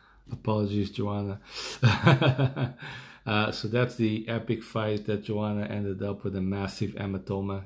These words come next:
in her head. Um, a cut that didn't open. So yeah, that's definitely one, um,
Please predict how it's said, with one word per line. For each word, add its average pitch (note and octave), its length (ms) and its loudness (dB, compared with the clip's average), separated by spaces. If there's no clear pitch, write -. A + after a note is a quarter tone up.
in F#2+ 100 -4
her F#2+ 120 -4
head. G2 340 -4
Um, F#2 840 -2
a G2 80 -6
cut G#2 380 -2
that F#2+ 140 0
didn't G2 280 0
open. G2 560 -2
So F#2 500 -4
yeah, F#2+ 280 0
that's - 240 -8
definitely G2 440 -4
one, F#2+ 380 -2
um, F#2 840 -4